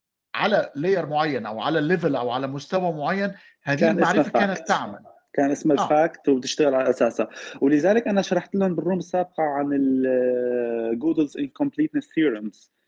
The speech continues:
Speaker 2: إنه أنت الشيء من داخله أنت ما أنك قادر، نحن ما أنا خارج الموضوع رح نعرف إذا هو حقيقي ولا لا. فدائما بيكون عندك أي نظام من داخله لا تعرف، يعني أنت ض-، إذا كنت ض-، ضمن هذا الواقع، فأنت لازم تطلع خارجه.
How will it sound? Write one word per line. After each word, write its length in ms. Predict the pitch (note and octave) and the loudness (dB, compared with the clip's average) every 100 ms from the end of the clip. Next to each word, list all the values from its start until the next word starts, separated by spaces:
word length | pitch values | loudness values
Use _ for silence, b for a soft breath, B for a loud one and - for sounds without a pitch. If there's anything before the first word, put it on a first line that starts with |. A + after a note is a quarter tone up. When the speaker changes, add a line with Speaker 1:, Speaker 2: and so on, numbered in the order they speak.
| b b - | b b 0
Speaker 2:
إنه 300 | C3 C3 - | 2 2 2
أنت 220 | E3 E3 | -2 0
الشيء 480 | D#3+ - - F#3 - | 0 0 0 0 0
من 160 | D#3+ D3+ | -2 2
داخله 340 | F3+ G3 F3+ | 0 0 -4
أنت 100 | E3 | -4
ما 100 | E3+ | -2
أنك 140 | F3 E3+ | -4 -4
قادر، 260 | C#3+ A#2 A#2 | -2 0 0
نحن 240 | C3+ - | -2 0
ما 160 | D#3 F#3+ | 2 2
أنا 140 | A#3+ | 2
خارج 380 | - G3+ G3 F3 | 0 0 0 0
الموضوع 300 | E3 E3+ F3+ | 0 0 0
رح 180 | E3+ E3 | -2 -2
نعرف 160 | E3 - | -2 0
إذا 100 | D#3 | 0
هو 100 | C#3+ | 0
حقيقي 380 | - D#3+ - C3+ | 0 -2 2 2
ولا 100 | B2 | 4
لا. 260 | B2+ - _ B B B B B | 2 -2 _ B B B B B
فدائما 380 | C#3 E3 A3 A3 | 0 0 0 0
بيكون 280 | F#3 - G3 | 0 -2 0
عندك 240 | F#3 - | 0 0
أي 160 | G3+ G#3+ | 0 2
نظام 380 | G3 F#3 G3 F#3+ | 0 0 0 0
من 140 | E3+ | -2
داخله 260 | F3+ F3+ E3 | -2 2 0
لا 80 | |
تعرف، 380 | E3 C3 A2+ - | 0 -2 -2 -2
يعني 160 | A#2 C3 | -2 -2
أنت 120 | C#3+ | 0
ض-، 140 | C3 | 0
إذا 200 | F3 C#3+ | 0 -2
كنت 280 | D3+ F3+ C#3+ | -2 -2 2
ض-، 80 | F3+ | 2
ضمن 240 | D#3+ G3+ | 2 0
هذا 220 | F3+ F#3+ F#3 | 0 0 2
الواقع، 640 | D#3 E3+ E3+ - E3+ G3 b b b b | 4 2 2 0 0 -2 b b b b
فأنت 200 | D#3 D#3+ | 0 0
لازم 180 | F3+ F3+ | -2 -2
تطلع 200 | - F#3+ | -2 -2
خارجه. 640 | - F#3+ G3 E3+ B2 | -2 0 2 0 -2